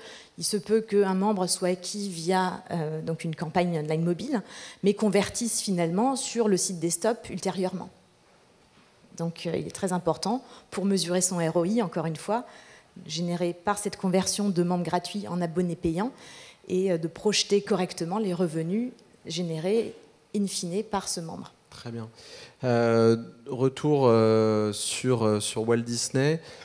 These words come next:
Speaker 2: sur, euh, cette partie, euh, ingrédients. Donc on a compris que l'expérience, elle était quand même au cœur du divertissement et donc avec, avec Walt Disney. Alors je sais pas si je vais être capable de lancer la vidéo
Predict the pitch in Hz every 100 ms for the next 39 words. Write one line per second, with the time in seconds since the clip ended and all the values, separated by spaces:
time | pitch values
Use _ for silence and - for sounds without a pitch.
0 | - - - 117 107 107 - 110 117 107
1 | - - 123 107 110 113 110 117 123 147
2 | 120 110 107 104 104 117 110 120 113 -
3 | - 117 120 117 - 98 95 101 107 107
4 | 110 95 - 110 104 107 110 104 110 -
5 | 123 113 104 98 101 107 101 101 98 98
6 | 98 110 107 101 - 131 156 - - -
7 | - 98 104 - - - - 110 107 -
8 | 110 127 143 156 151 - - 110 110 131
9 | 135 - 131 117 117 117 123